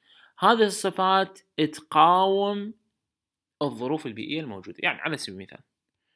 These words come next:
عندنا الآن على سبيل المثال بكتيريا، هذه البكتيريا موجودة في جسم الكائن الحي، خلينا نقول الستاف. طبعًا أنا دائمًا أذكر البكتيريا لأنه المثال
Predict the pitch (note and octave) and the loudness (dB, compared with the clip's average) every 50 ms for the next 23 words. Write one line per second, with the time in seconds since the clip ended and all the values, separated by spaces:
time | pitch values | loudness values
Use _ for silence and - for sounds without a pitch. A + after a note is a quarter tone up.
0 | _ _ _ _ _ _ _ - A3+ B3+ A#3 G3+ G3 F3+ E3+ D#3+ - - F3+ F#3 | _ _ _ _ _ _ _ 2 2 2 2 0 0 0 0 0 -2 -4 -4 -4
1 | G3 G#3 A3 A3 - G3+ F#3+ F3 E3 - D#3+ C#3+ D3 C3+ B2 B2 - - D#3 F3+ | -2 -4 -4 -4 -4 -4 -4 -4 -4 -4 -4 -4 -4 -6 -6 -8 -8 -6 -4 -4
2 | G3+ G#3 F#3+ F3 - - A2+ A2 A#2+ C#3 - _ _ _ _ _ _ _ _ _ | -2 -2 -2 -4 -4 -4 -10 -10 -10 -14 -20 _ _ _ _ _ _ _ _ _
3 | _ _ _ _ _ _ _ _ _ _ _ _ _ _ _ - G3+ A#3 B3+ A#3 | _ _ _ _ _ _ _ _ _ _ _ _ _ _ _ 2 4 4 4 6
4 | G3+ F3+ D#3+ D3+ E3 F#3+ - - - C#3 C3 C3+ D3+ F#3 F#3+ D#3 C3+ C3 D#3 F3 | 4 2 2 2 -2 -4 -4 -4 -6 -4 -4 -4 -4 -4 -4 -4 -4 -4 -4 -4
5 | F#3+ - - B2 G2+ B2 A#2+ - E3+ E3+ - - A2+ G#2 - D#3+ D#3+ - - - | -6 -6 -6 -8 -8 -8 -10 -8 -10 -10 -10 -8 -8 -6 -6 -8 -8 -8 -10 -14
6 | - _ _ _ _ _ - C4+ G#3 D#3 C#3 C#3+ F3 G#3 F#3+ E3+ - - - - | -16 _ _ _ _ _ -8 -4 -4 -4 -4 -4 -6 -6 -6 -8 -8 -8 -10 -10
7 | - - - F3 - F#3 F#3+ F#3 F#3 A#3 A#3+ G#3 F#3 D#3 - F3 - - - D#3 | -10 -10 -12 -10 -8 -6 -6 -6 -6 -6 -6 -6 -6 -6 -6 -6 -8 -6 -6 -4
8 | C#3 C3 C3 C3 - - - G#3+ G#3+ F#3 D3 - - F3 F3+ F3 F3+ F3+ F#3+ F#3 | -4 -4 -6 -8 -10 -8 -8 -4 -2 -2 -4 -4 -6 -8 -8 -8 -8 -8 -6 -6
9 | D#3 C#3 C3+ C3+ - F3+ F#3+ G3 F#3 - | -6 -8 -10 -10 -10 -8 -8 -8 -10 -12